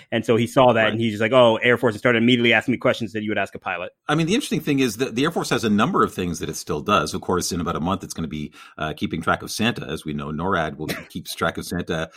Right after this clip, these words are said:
Speaker 2: as they have since, since nineteen fifty-five.
Speaker 1: That's the only reason it's the, uh, the s-, service still in effect is because of that. Santa keeps us going.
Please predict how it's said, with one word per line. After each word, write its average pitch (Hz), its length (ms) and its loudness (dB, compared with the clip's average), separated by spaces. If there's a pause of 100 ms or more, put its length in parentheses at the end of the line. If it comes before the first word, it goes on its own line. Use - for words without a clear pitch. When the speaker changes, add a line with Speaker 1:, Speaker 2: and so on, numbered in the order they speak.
(140)
Speaker 2:
as 113 140 2
they 113 120 2
have 131 340 6
since, 104 280 -4
since 110 300 -8
nineteen 120 260 0
fifty-five. 123 640 2
Speaker 1:
That's 131 160 4
the 156 60 6
only 143 140 8
reason 123 260 6
it's 110 120 -2
the, 117 360 2
uh, 110 240 4
the 107 100 -2
s-, - 120 -12 (220)
service 120 320 2
still 120 200 2
in 107 60 2
effect 101 400 0
is 98 80 -10
because 104 260 0
of 98 60 -4
that. 92 260 -4
Santa 123 320 2
keeps 120 220 0
us 101 80 -6
going. 92 300 4